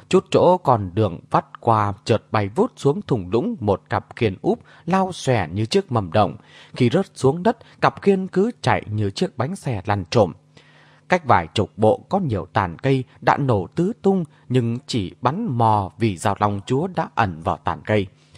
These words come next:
Đi đùng, tàn cây thi nhau gãy rớt. Pháo đội Tây Gầm trần dọc, đất đỏ tung tóe, một phát nổ gần cặp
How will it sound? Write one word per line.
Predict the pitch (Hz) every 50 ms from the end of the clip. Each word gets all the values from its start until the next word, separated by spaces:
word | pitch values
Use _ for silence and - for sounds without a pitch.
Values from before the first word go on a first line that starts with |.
| - _ _
Đi | - 180 180 165 156
đùng, | 131 156 147 131 117 - - - - _
tàn | - 156 147
cây | - 196 202 196
thi | - 196 185
nhau | 180 175 175 175 175 160 -
gãy | - - - 175 156
rớt. | - 196 240 - _ _ _ _ _ _ _
Pháo | - - 120 147
đội | 165 117 101 - - -
Tây | - 107 95 85
Gầm | 82 104 98 85 78 73 - _
trần | 120 104 95 90 78 -
dọc, | - 98 92 - - - - _ _
đất | - 180 185 - -
đỏ | - 95 76 65 - _
tung | - 123 107 92 - -
tóe, | 113 117 139 185 240 - _ - _
một | 131 139 - -
phát | - 247 - _ -
nổ | 110 98 90 87
gần | - 113 107 98 92
cặp | - - 113 -